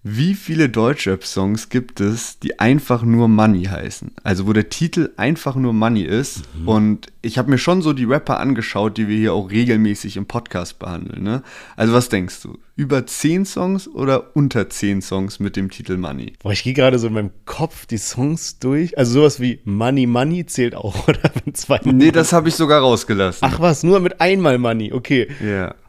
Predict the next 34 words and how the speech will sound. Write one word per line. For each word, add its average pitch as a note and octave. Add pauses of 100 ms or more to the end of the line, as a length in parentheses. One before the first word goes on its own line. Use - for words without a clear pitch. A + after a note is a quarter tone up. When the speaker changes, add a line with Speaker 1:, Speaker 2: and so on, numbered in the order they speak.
(160)
Speaker 2:
Also A#2
wenn A#2+
über E3
zehn F3
wär, F3
wär D3
schon C#3
heftig. A#2
Ich A2
hätte C3+
jetzt C3+
so B2
gesagt, A#2+
sowas A2
wie A2
so, G#2+ (140)
oh, G2+ (400)
obwohl, A#2+ (160)
ja, C3 (760)
doch, C#3+
es -
kann D3+
schon D#3
sein, D3+
dass C#3
es C#3+
über D3
zehn C#3+
sind. G2+
Doch, C3
wenn C3
ich B2
so B2
durchgehe E3